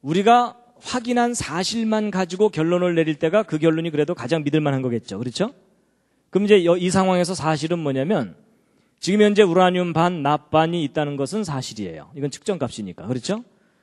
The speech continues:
그리고 지금 현재 헬륨이 상당히 적게 있다는 것도 사실이죠.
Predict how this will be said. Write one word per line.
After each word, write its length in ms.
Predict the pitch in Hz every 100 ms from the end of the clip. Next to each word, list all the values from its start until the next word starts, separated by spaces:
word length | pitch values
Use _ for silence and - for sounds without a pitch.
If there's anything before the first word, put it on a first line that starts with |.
| _ -
그리고 200 | 180 208
지금 280 | 160 185 196
현재 480 | 190 185 240 262 254
헬륨이 420 | 208 214 196 202
상당히 380 | 196 214 208 208
적게 300 | 156 - 170
있다는 300 | 156 156 143
것도 220 | 143 135
사실이죠. 640 | 131 139 143 127 107 78